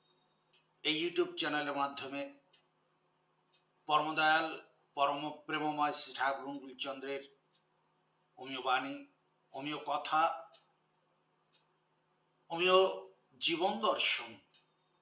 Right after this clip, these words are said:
যা মানুষের জীবনের এক অমূল্য সম্পদ, সেগুলো পরিবেশিত হবে।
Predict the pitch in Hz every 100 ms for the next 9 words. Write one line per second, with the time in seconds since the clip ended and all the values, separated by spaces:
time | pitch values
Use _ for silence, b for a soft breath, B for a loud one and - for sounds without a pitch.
0 | _ _ _ _ _ _ - 139 139 143
1 | 143 147 139 131 135 135 135 135 - -
2 | - 131 156 160 143 - 120 107 113 113
3 | - _ _ _ _ _ _ _ _ _
4 | _ _ _ _ _ _ _ _ _ _
5 | - - 143 135 131 127 - _ _ _
6 | _ _ - 135 131 139 143 143 139 143
7 | 135 139 -